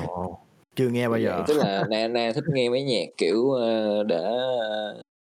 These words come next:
Speaker 2: lái xe vòng vòng nghe mà kiểu nghe background để mình suy nghĩ, mà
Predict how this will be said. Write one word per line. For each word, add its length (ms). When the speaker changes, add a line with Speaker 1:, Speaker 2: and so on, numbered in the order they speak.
Speaker 2:
lái 180
xe 360
vòng 100
vòng 320
nghe 280
mà 120
kiểu 180
nghe 180
background 600
để 60
mình 180
suy 160
nghĩ, 500
mà 80